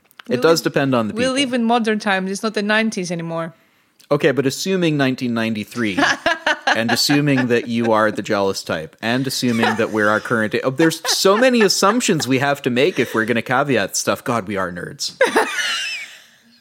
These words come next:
Speaker 1: That's just the episode
Speaker 2: This
Speaker 1: of
Speaker 2: is
Speaker 1: the
Speaker 2: the
Speaker 1: epi-, this is
Speaker 2: episode,
Speaker 1: the episode
Speaker 2: guys.
Speaker 1: now.
Speaker 2: This
Speaker 1: God,
Speaker 2: is,
Speaker 1: we're nerds.
Speaker 2: this
Speaker 1: Oh,
Speaker 2: is where
Speaker 1: God.
Speaker 2: Paul realizes
Speaker 1: Help.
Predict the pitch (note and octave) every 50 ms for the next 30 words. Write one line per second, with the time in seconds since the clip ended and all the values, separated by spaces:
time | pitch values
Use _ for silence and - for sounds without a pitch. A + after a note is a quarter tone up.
0 | _ _ - D5 - - - A#4+ A#4 - - A4 - - _ F#4+ D#4+ - _ -
1 | F4 - _ C#3+ C#3+ D3 - C#3+ B2+ - B2+ A2+ A2 - - - B2+ A#2+ A2+ A2
2 | A2 A2+ B2+ C3 D3 - C#4 - - - C4+ D3+ D#3 - - C#3+ E3 D#3 - -
3 | - - - A2+ G#2+ G#2 G2 A#3 C#4 C3+ C#3+ C3+ C#3 D3 C#3 B2 B2+ A2+ A#2+ A#2+
4 | B2 B2 B2 A#2 G#2+ G2+ A#3+ - B2 B2+ C3 - C#3 A#2+ A2+ A2+ A2 G2+ F2+ -
5 | - B3+ A#3 A3+ A3+ A3+ A#3 A#3 A3+ G#3 F#3 F3+ F3+ F3 F3 F3 E3 F3+ F3+ F#3+
6 | F#3 -